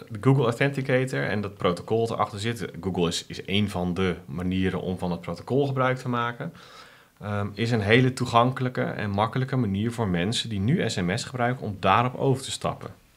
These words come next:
Als je een, eh, een smartphone hebt, dan is het met een paar, eh, tellen gebeurd.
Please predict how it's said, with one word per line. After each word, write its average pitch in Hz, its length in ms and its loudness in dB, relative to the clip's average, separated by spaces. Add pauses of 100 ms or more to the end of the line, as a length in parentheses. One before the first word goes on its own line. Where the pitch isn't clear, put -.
Als 82 160 -6
je 85 80 -2
een, 82 240 -4
eh, 82 120 -10 (800)
een - 80 -10
smartphone 87 540 0
hebt, 98 360 -2
dan 85 300 -4 (560)
is 92 160 -4
het - 180 -8
met 95 180 -4
een 92 180 -4
paar, 104 440 6
eh, 101 60 -6 (120)
tellen 95 280 2
gebeurd. 87 480 -6